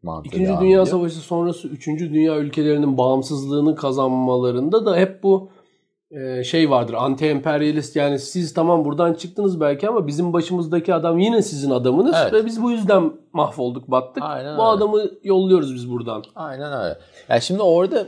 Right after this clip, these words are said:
Speaker 1: e, şöyle bir durum var. Şimdi, e, özellikle Afrika'da birçok ülke işte, e, direkt olarak ekonomisinin önemli kısmını işte yaptığı belli ihracat kalemlerine bağlıyor.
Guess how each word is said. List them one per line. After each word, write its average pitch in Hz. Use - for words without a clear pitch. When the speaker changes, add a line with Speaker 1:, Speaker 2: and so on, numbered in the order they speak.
Speaker 1:
e, 147
şöyle 170
bir 131
durum 147
var. 85
Şimdi, 135
e, 127
özellikle 113
Afrika'da -
birçok 156
ülke 170
işte, 127
e, 127
direkt 147
olarak 104
ekonomisinin 139
önemli 113
kısmını 117
işte -
yaptığı 139
belli 151
ihracat 156
kalemlerine 123
bağlıyor. -